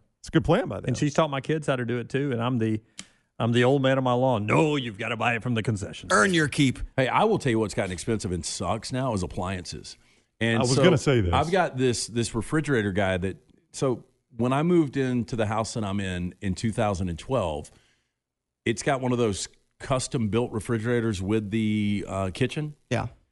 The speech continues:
Speaker 4: And it was going out about every two or three years. So it, it was built with the house in two thousand and six. So we're two thousand twenty-one now, so fifteen years.
Speaker 2: Right.
Speaker 4: It finally went out. Well, anyway, Danny would come out, really nice refrigerator guy.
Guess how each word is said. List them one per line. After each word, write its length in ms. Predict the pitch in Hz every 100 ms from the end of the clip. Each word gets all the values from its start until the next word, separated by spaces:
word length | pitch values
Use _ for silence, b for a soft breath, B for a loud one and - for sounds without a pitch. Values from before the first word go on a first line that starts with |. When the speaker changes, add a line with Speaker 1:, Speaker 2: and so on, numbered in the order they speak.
| _ _ _
Speaker 4:
And 140 | 117 120
it 80 | 117
was 120 | 104
going 240 | 131 127
out 100 | 123
about 160 | 110 107
every 140 | 98 98
two 140 | 117
or 60 | 98
three 180 | 104
years. 180 | 113 110
So 160 | 120 107
it, 100 | 104 -
it 200 | 117 113 _ _ _ _
was 160 | 110 101
built 300 | 104 139 -
with 140 | 127
the 80 | 117
house 240 | 113 113 104
in 60 |
two 120 | 101
thousand 300 | 101 92 80 82
and 80 | -
six. 360 | 233 - -
So 300 | - 107 104
we're 280 | 98 120 113
two 220 | - 117
thousand 280 | 110 98 85
twenty-one 400 | - 98 98 170
now, 120 | 113 95
so 160 | 95
fifteen 420 | - 107 - 98
years. 380 | 110 170 - - b -
Speaker 2:
Right. 200 | 107 117
Speaker 4:
It 180 | 117 -
finally 500 | - 135 135 127 117
went 220 | 104 110
out. 220 | 123 92
Well, 140 | 90 -
anyway, 300 | 165 175 117
Danny 380 | 95 131 156 151
would 160 | 120 -
come 180 | 120 117
out, 300 | 110 95 - - _ _
really 220 | 113 143 139
nice 260 | 135 117
refrigerator 560 | 117 131 117 120 113 110
guy. 400 | 110 110 107